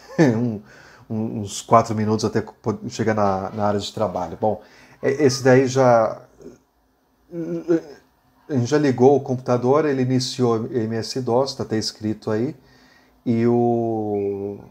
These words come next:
isso que você, onde você vê piscando aí já é o prompt de comando,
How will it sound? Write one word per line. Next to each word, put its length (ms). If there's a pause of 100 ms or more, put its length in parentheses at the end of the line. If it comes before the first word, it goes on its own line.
(580)
isso 280
que 60
você, 200
onde 220
você 120
vê 120
piscando 640
aí 180
já 160
é 40
o 80
prompt 500
de 100
comando, 640